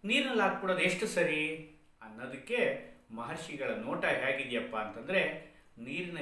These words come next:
ವಿಸರ್ಜನೆ ಹೇಗಿದೆಯಪ್ಪ ಅಂತಂದ್ರೆ, ಅವರ ಒಂದು ಒಳನೋಟ ಹೇಗಿದೆಯಪ್ಪ ಅಂದ್ರೆ, ಪೃಥ್ವಿ ತತ್ವದಿಂದ ಸ್ವಾಧಿಷ್ಠಾನ ಚಕ್ರ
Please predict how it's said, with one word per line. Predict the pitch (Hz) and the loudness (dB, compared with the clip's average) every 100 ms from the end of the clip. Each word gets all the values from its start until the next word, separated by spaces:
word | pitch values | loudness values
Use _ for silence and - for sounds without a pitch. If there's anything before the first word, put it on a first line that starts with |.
| 131 | -6
ವಿಸರ್ಜನೆ | 127 139 135 127 123 117 110 - - - - - | 0 0 2 0 -2 0 -2 -4 -10 -18 -20 -12
ಹೇಗಿದೆಯಪ್ಪ | 117 139 180 147 135 - | -4 -4 -2 -2 -2 -2
ಅಂತಂದ್ರೆ, | 120 113 113 110 185 143 143 - - - _ 110 | -4 -4 -4 0 2 2 0 -6 -16 -20 _ -10
ಅವರ | 113 135 123 113 113 | -4 0 0 -2 -4
ಒಂದು | 123 123 113 | -6 -6 -6
ಒಳನೋಟ | 117 156 185 185 170 | -2 0 2 2 0
ಹೇಗಿದೆಯಪ್ಪ | 131 131 - 123 117 - | 0 0 0 -2 -4 -4
ಅಂದ್ರೆ, | 107 - 170 143 - - - _ _ - | -6 -2 -2 -2 -6 -18 -20 _ _ -16
ಪೃಥ್ವಿ | 156 160 160 214 220 - | -14 -12 -10 -8 -8 -8
ತತ್ವದಿಂದ | 190 - 175 165 165 202 160 - - - - _ - - | -10 -8 -8 -6 0 2 2 2 -6 -16 -20 _ -16 -10
ಸ್ವಾಧಿಷ್ಠಾನ | 139 160 233 247 247 202 165 147 | 0 2 2 0 0 0 2 0
ಚಕ್ರ | 151 - 107 | -4 -4 -4